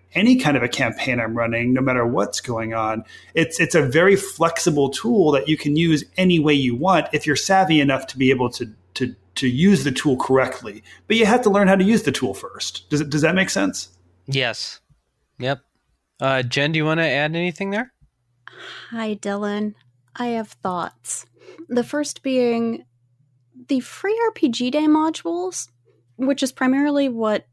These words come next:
Speaker 3: is enclosed in Chaos Rising. Those are meant to be quick and dirty little sessions to expose people to D C C R P G, especially when they've never played it before.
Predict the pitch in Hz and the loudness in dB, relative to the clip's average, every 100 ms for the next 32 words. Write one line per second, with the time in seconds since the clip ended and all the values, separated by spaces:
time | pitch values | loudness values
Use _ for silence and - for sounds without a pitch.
0 | - 220 214 202 - 202 196 196 - 208 | -8 -4 -2 -2 -2 -4 -4 -6 -8 -8
1 | 202 196 - 190 202 - - 202 - 226 | -4 -6 -6 -6 -6 -8 -8 -6 -6 -8
2 | 233 _ _ 233 254 294 311 320 285 262 | -10 _ _ -8 -2 -2 0 0 2 0
3 | 254 - - 214 220 220 214 208 202 - | -2 -6 -8 -4 -2 -2 -2 -4 -6 -10
4 | - - 247 240 247 233 226 214 214 214 | -20 -6 -2 -2 0 0 0 0 -4 -2
5 | 214 202 202 196 196 - 202 202 - 208 | -4 -4 -4 -4 -6 -6 -4 -6 -6 -4
6 | 101 196 95 - - - 104 143 202 - | -2 -4 -4 -8 -10 -6 -4 -4 -8 -16
7 | _ _ _ _ _ 220 - - 254 294 | _ _ _ _ _ -10 -8 -6 -4 -4
8 | 277 285 269 269 262 - 262 254 254 233 | -4 -6 -4 -4 -4 -4 -2 -2 -2 -4
9 | 247 247 254 262 262 262 269 339 403 - | -4 -4 -4 -4 -6 -4 -2 0 -2 -8
10 | _ _ 226 - 240 - 320 320 311 302 | _ _ -10 -6 -6 -4 -4 2 2 2
11 | 285 294 294 302 339 226 196 - - | -2 -4 -4 -4 -4 -6 -10 -8 -10